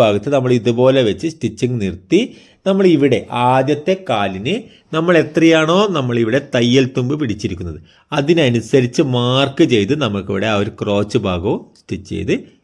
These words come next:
നിർത്തുക. കണ്ടോ, അത് നമ്മൾ എപ്പോഴും കറക്റ്റായി ശ്രദ്ധിക്കണം. ഇനി നമുക്ക് ഇവിടെയൊക്കെ രണ്ട് സ്റ്റിച്ച്, ആ ഒരു സ്റ്റിച്ചിൻ്റെ മുകളിൽ കൂടി തന്നെ ഒരു സ്റ്റിച്ച്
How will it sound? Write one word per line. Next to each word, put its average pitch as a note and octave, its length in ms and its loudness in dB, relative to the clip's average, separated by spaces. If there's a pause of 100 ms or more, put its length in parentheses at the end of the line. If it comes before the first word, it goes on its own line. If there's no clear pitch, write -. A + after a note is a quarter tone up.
(140)
നിർത്തുക. B2+ 320 0 (560)
കണ്ടോ, D#2+ 180 -12 (280)
അത് G3+ 140 4
നമ്മൾ F3 160 4 (100)
എപ്പോഴും C#3 360 2
കറക്റ്റായി A2 540 0
ശ്രദ്ധിക്കണം. G2 460 -2 (420)
ഇനി A#3 160 2
നമുക്ക് F#3 320 4
ഇവിടെയൊക്കെ C3+ 460 4 (280)
രണ്ട് C#3+ 360 2
സ്റ്റിച്ച്, - 260 -6 (160)
ആ - 20 2 (140)
ഒരു D3 180 2
സ്റ്റിച്ചിൻ്റെ B2+ 480 -2 (100)
മുകളിൽ C3 420 2
കൂടി C3 160 4 (120)
തന്നെ A#2 320 0 (500)
ഒരു E3+ 180 4
സ്റ്റിച്ച് C3 340 -2